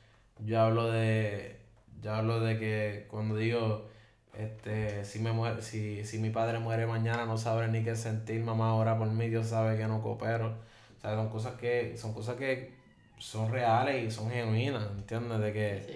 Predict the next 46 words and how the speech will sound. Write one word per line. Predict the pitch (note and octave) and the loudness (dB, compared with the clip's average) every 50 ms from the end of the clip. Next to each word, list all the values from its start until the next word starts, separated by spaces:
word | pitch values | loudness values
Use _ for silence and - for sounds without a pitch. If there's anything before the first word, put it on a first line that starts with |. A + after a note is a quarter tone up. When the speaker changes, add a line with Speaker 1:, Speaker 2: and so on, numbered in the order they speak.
| - | -10
Speaker 2:
que | - C3+ C3+ | -8 -6 -4
ahí | C3 C3 C3 C3 C3+ - - | -4 -4 -6 -8 -10 -12 -12
te | - C#3+ | -12 -10
la | C#3+ C#3+ - - - - - - - - | -10 -8 -8 -10 -10 -12 -12 -8 -4 0
Speaker 1:
de | A2 A2+ A2+ | 2 4 4
que | A2 A2 A2 A2 G#2+ G#2 - | 6 6 6 4 4 2 2
Speaker 2:
desde, | D3+ D3+ D3+ - - - - - | 0 -2 -2 -4 -6 -10 -14 -16
from | - - F3 D#3+ D#3+ D#3 | -10 -6 -4 -4 -2 -2
the | D#3 | -4
heart. | D#3 D3+ - | -4 -2 0
Speaker 1:
Ajá, | - - A2+ A#2 A2+ A2 A2 A2 A2 A2+ A#2+ C#3 D#3+ | 2 2 4 4 4 2 2 2 2 4 4 4 4
de | D#3+ D3+ | 2 2
que | C#3 | 2
por | C3 B2 B2 | 0 -2 -2
eso | B2 | -2
te | C3 C3+ | -2 0
digo | C3 D3 | 0 2
que | D#3 | 2
a | D3+ | 2
veces | C#3 B2+ C3 B2 | 2 0 -2 -2
yo | B2+ C3 | -2 -2
digo | C3+ C#3+ D3 D3 | 0 2 2 2
de | D3+ D3+ | 2 2
más | C3+ B2 A#2+ B2 | 2 2 0 0
porque, | B2 D#3+ D#3 D#3+ D3+ C#3 C3 | -2 -2 -2 0 0 0 -2
o | - | -2
sea, | - B2 A#2 A#2 A2+ A2+ | 0 0 0 2 2 2
la | A2 A2 A2 A2 A2 | 2 2 2 2 2
gente | A2 A2 B2 | 2 2 0
no | C3 C3 | 0 -2
le | C3 | -2
importa | B2+ - C3+ B2+ - - | -4 -4 -6 -6 -6 -8
un | - | -4
carajo, | - C3+ B2 A#2 C3 D#3 D#3+ D3 C3 | 0 2 4 6 6 6 6 6 6
pero | - A2 G#3 - - - - - - | 6 6 6 6 4 0 -4 -6 -2
Speaker 2:
<laughs> | - - - - G3 E3 - - - - - - - - - - - - A2 | 0 0 2 4 2 2 2 0 -4 -8 -8 -10 -12 -14 -16 -16 -16 -12 -10
Speaker 1:
El, | A2+ A2 - - - A#2+ B2 | -8 -8 -8 -10 -8 -6 -6
el | A#2+ | -4
punto | A2+ B2+ C#3 C#3+ C3+ - D#3 D#3+ | -4 -4 -4 -4 0 4 6 6
de | E3 E3 | 8 6
la | D#3 D#3+ | 6 4
música | D#3+ D#3+ D#3+ D#3+ E3+ E3 E3 | 2 0 0 0 2 2 2
es | D#3 - C#3+ D3+ | 2 2 0 0
ese, | E3 E3+ | 0 0
de | D3+ C#3+ C3+ | 0 0 0
que, | C3+ B2+ B2 A#2 G#2+ - - | 0 0 0 -2 -4 -6 -10